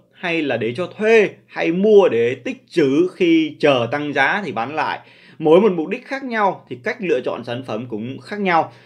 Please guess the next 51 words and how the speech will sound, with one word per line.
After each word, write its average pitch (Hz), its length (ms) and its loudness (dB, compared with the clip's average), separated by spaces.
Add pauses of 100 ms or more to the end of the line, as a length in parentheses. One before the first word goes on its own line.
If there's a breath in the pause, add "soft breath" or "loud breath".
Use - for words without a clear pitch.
(140)
Và 143 100 0
theo 190 180 2
đó 180 240 6
thì 160 200 2
tiền 147 260 2
đầu 131 200 -2
tư 170 200 2
sẽ 123 180 -6
bị 127 160 -8
giữ 123 420 -4 (580)
rất 277 200 2
lâu 208 320 6
nếu 170 200 -4
các 214 140 -8
nhà 156 180 -8
đầu 113 180 -6
tư 139 240 -8
không 151 220 -6
tính 160 180 -6
đến 165 180 -4
các - 120 -16
cái 170 80 -6
giá 170 120 -2
trị 156 180 -12
sử 113 160 -10
dụng 120 200 -4
của - 60 -16
bất - 80 -6
động 101 140 -12
sản. - 220 -14 (840 soft breath)
À, 151 240 2
nhiều, 170 480 6
ờ, 156 180 2
các 226 100 -8
cái 233 80 -6
bạn 160 380 -8
môi 180 180 0
giới 180 260 -2
bất 226 160 -6
động 147 120 -6
sản 123 360 -6
thì 143 140 -2
có 165 140 -4
một 175 140 -6
cái 165 120 -10
câu 151 220 0
hỏi, 110 280 -4 (160)
ờ, 123 320 -4
như 139 180 -4
thế 196 100 -4
này: 147 180 -2